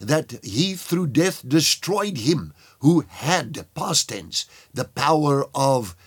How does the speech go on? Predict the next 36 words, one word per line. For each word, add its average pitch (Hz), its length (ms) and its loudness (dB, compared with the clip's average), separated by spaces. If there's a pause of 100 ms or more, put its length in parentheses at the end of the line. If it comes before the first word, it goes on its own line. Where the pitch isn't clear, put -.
(200)
the 110 160 -4
death, 101 500 -10
of 107 200 -10
the 104 100 -10
power 120 380 -2
of 87 160 -10
death. 95 340 -10 (380)
And 135 120 -2
so 185 220 2
there 185 300 2
it 190 100 0
is. 165 300 -4
The 123 140 -10
devil 190 300 0
is 180 140 2
destroyed. 143 580 -2 (520)
And 143 80 -6
the 139 80 4
Bible 180 340 -2
says 175 300 2
he's 139 180 -2
brought 147 540 0
to 170 100 -4
naught. 180 340 -4
Literally, 160 380 0
if 107 100 -2
you 123 60 -4
look 170 160 -4
at 147 80 -6
the 139 60 -6
Greek, 151 280 -6 (220)
it - 140 -6
says 165 260 2 (180)
that 170 200 0
word 175 160 2
destroyed 156 480 -2